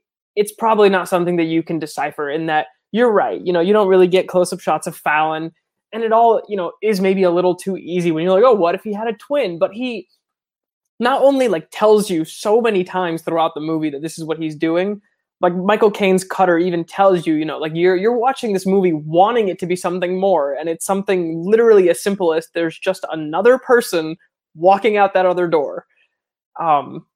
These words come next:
and, you know, I, I brought receipts, you know, at six minutes and eighteen <laughs> seconds,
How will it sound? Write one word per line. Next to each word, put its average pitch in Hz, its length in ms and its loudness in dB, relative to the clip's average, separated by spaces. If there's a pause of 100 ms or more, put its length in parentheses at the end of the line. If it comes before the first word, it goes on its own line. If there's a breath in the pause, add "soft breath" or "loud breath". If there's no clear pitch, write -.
(200)
and, 175 240 -2
you 185 60 4
know, 185 80 2
I, 185 360 2
I 202 100 0
brought 269 240 2
receipts, 180 560 -6
you 185 100 -2
know, 180 160 0
at 160 180 -6
six - 280 -4
minutes 262 260 2
and 202 100 -4
eighteen 226 440 2
<laughs> - 0 -
seconds, - 800 -2